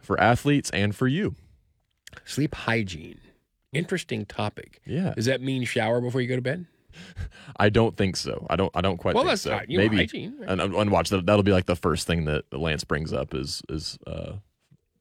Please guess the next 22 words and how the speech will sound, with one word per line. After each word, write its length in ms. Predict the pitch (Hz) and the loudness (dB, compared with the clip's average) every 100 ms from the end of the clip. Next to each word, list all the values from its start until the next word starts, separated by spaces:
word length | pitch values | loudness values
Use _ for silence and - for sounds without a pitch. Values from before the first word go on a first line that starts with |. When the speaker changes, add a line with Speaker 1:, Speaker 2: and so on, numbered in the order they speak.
| _ _ | _ _
Speaker 1:
actual 400 | 80 82 - - | -4 -4 -4 -4
hygiene 420 | 90 73 76 69 67 | -2 -2 -2 -6 -8
before 240 | - 76 | -6 -6
you 60 | 69 | -4
go 80 | 73 | -6
to 60 | |
sleep. 240 | - 76 - - | -6 -10 -10 -6
Speaker 2:
I 120 | - | -6
cannot, 640 | - - 123 123 104 - - _ _ | -4 0 2 2 -2 -6 -16 _ _
cannot 520 | - 139 139 131 120 - | -4 0 2 2 -2 -4
sleep 440 | - 95 - _ _ _ _ _ _ | -6 -6 -10 _ _ _ _ _ _
unless 320 | - 98 92 | -4 0 2
Speaker 1:
That's 160 | 107 90 | 2 2
Speaker 2:
I've 80 | 95 | 2
Speaker 1:
what 100 | 90 | 2
I 40 | |
Speaker 2:
showered. 320 | 80 78 76 - _ - | -2 -6 -16 -20 _ 2
Speaker 1:
Oh, 140 | 95 | 4
really? 320 | 90 87 90 87 _ _ - - - | 4 4 2 -2 _ _ -20 -10 2
I 120 | 139 | 6
heard, 120 | 156 | 8
Speaker 2:
Cannot. 160 | 196 | 6